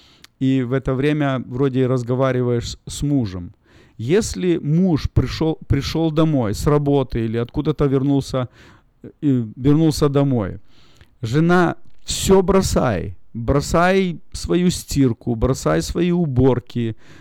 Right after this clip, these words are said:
бросай свои все дела, бросай своё мытьё посуды. М, с-, беги к мужу. Муж пришёл домой. Это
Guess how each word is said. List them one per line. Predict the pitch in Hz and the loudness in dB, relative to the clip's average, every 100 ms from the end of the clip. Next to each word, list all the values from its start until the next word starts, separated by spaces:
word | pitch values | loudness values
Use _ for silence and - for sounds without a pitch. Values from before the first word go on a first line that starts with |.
| - | -8
бросай | 107 143 147 175 175 185 180 160 | 0 2 2 2 4 4 2 -2
свои | - 165 175 160 | -4 0 0 0
все | - - 165 175 | -2 0 0 2
дела, | 185 170 139 123 117 | 0 0 0 -2 -4
бросай | 117 131 - 165 165 | -4 -4 -2 -2 -2
своё | - 165 165 | -2 0 0
мытьё | 160 160 156 160 | 0 0 2 0
посуды. | 160 165 - 147 131 120 123 110 - - - _ | 2 0 0 0 2 0 -2 -4 -10 -20 -20 _
М, | 127 110 - _ | -10 -10 -12 _
с-, | - - | -12 -8
беги | 151 120 165 147 131 185 196 - _ _ - | -6 0 2 2 0 0 0 -6 _ _ -12
к | 143 | -4
мужу. | 151 185 185 135 107 101 | 2 4 4 4 2 -2
Муж | 123 147 190 202 143 - - | -2 2 6 6 4 0 0
пришёл | 139 147 - 160 147 | 2 0 0 2 4
домой. | 131 135 143 123 101 - | 2 2 2 0 -2 -4
Это | 147 151 151 | -2 0 -2